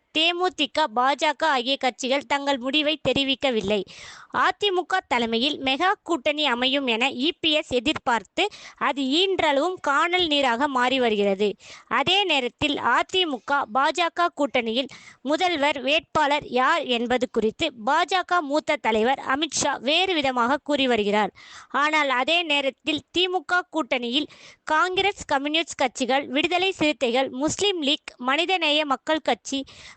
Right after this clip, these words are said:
மதிமுக, கொங்கு நாடு மக்கள் கட்சி என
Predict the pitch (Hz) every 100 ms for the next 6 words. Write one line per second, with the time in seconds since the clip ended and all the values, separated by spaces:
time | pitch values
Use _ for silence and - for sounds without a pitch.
0 | - 262 349 - 403 330 262 - 285 -
1 | - 320 349 392 339 302 311 302 262 -
2 | 330 - 254 - 294 247